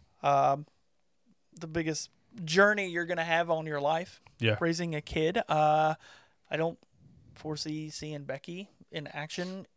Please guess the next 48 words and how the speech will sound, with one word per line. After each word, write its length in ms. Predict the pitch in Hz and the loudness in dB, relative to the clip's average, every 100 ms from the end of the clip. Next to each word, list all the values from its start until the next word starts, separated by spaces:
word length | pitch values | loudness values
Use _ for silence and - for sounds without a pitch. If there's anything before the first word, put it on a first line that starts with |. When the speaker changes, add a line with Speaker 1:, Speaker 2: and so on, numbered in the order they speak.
| 170 | -14
Speaker 1:
anytime 500 | 151 185 156 143 139 | -10 -8 -6 -8 -6
soon. 460 | 165 160 151 170 - - | -4 -4 -6 -10 -12 -4
Speaker 2:
No, 260 | 113 113 | 0 2
well, 240 | 117 127 120 | 6 6 6
I 60 | |
mean, 80 | 120 | 6
Speaker 1:
Probably 300 | 170 170 180 | 6 6 4
Speaker 2:
I 100 | 170 | 4
think 180 | 170 165 | 4 6
they're 300 | 151 143 127 | 6 6 4
Speaker 1:
two 140 | 127 175 | 0 -2
years. 500 | 165 180 302 - - | -2 -4 -4 -10 -4
Speaker 2:
you 80 | 143 | 6
read 200 | 151 131 | 6 6
the 400 | 127 123 113 107 - _ | 4 4 4 0 -10 _
prob-, 360 | - 104 104 113 | -4 -4 -6 -6
I 60 | |
mean, 280 | 123 110 104 - _ _ | -4 -4 -6 -12 _ _
yeah, 200 | 110 104 | -6 -4
she's 180 | - 131 | -4 -4
gonna 120 | 120 | -4
be 80 | 101 | -4
gone. 240 | 107 107 | -4 -2
I 20 | 127 | 2
mean, 240 | 143 147 | 2 4
if, 80 | 151 | 6
if 280 | 147 151 - | 8 6 4
she 200 | - 127 | 2 2
ever 160 | 113 | 0
comes 240 | 104 117 98 | -4 -8 -10
back. 220 | 92 - _ _ _ _ _ - | -12 -16 _ _ _ _ _ 8
Speaker 1:
That's, 300 | 202 - - | 8 8 0
yeah, 280 | 175 165 151 | 4 4 4
if 140 | 170 165 | -2 -4
she 140 | 185 | -2
ever 140 | 170 117 | 2 4
comes 160 | 165 | 4
Speaker 2:
The 60 | 110 | 4
Speaker 1:
back. 220 | 156 147 - - - - | 2 2 -4 -20 -10 4
Speaker 2:
Yeah, 100 | 117 | 4
I 20 | |
think 180 | 165 160 | 6 2
she, 260 | 143 131 | 2 2
I 40 | 127 | 2
think 160 | 147 123 | 2 0
her, 100 | 120 104 - _ _ - 185 - | -2 -4 -20 _ _ -16 -14 -10
I 140 | - - | -8 -6
was, 280 | 117 - | -8 -10